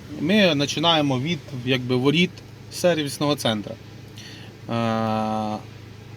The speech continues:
сіли в автомобіль, бі-, ну, ще в сервісному центрі, е, вцепили камеру, на камеру сказали прізвище, ім'я, по батькові. Екзаменатор каже вам: «Е, будемо рухатися по маршруту номер один.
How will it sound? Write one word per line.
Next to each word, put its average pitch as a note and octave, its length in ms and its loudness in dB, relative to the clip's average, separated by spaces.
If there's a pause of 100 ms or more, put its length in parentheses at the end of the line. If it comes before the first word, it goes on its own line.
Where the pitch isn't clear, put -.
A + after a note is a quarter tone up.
(1080)
сіли E3+ 420 2
в D3+ 60 6
автомобіль, D#3 720 4 (300)
бі-, D#3 280 -2
ну, D#3 300 0
ще C#3+ 140 0
в B2+ 80 -2
сервісному C3+ 500 2
центрі, A#2+ 380 0 (680)
е, B2 320 2 (280)
вцепили D3 360 2
камеру, E3 540 6 (480)
на D3 160 0
камеру C#3 400 4
сказали B2+ 400 0
прізвище, C3+ 560 0
ім'я, B2+ 200 0
по C3+ 120 -4
батькові. D3+ 600 2 (520)
Екзаменатор C#3 720 -2
каже A#2+ 300 -4
вам: A#2 280 -2 (420)
«Е, B2 100 -2
будемо C#3+ 400 2
рухатися C#3+ 420 -4
по C#3+ 80 -4
маршруту C3 400 -4
номер B2+ 260 2
один. G3+ 340 2